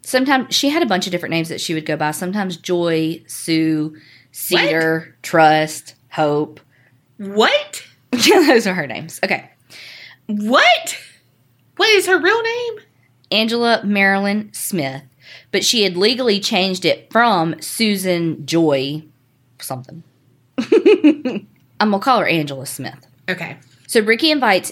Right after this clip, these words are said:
Speaker 1: Angela Smith out for dinner. He hadn't seen her in a long time, and he's like, "Look, you know, I'm working on some things.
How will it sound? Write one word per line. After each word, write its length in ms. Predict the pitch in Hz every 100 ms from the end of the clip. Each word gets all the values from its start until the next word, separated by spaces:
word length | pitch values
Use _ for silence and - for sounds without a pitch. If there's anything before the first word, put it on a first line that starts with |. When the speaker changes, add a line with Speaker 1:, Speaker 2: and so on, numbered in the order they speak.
| -
Speaker 1:
Angela 340 | 180 180 202 190
Smith 360 | - 170 156 -
out 220 | 151 -
for 100 | 185
dinner. 440 | 156 127 151 - _ _ _ _ _ -
He 120 | 196
hadn't 240 | 202 202
seen 180 | 240 220
her 100 | 202
in 60 | 190
a 60 |
long 220 | 185 180
time, 380 | 185 180 160 160
and 120 | -
he's 180 | 165 151
like, 180 | 143 -
"Look, 240 | 131 -
you 80 | 175
know, 360 | 170 160 156 156 - _ _ _ _ -
I'm 120 | 151
working 260 | 160 247
on 160 | 226 220
some 180 | 220 214
things. 840 | 220 220 202 202 196 185 - -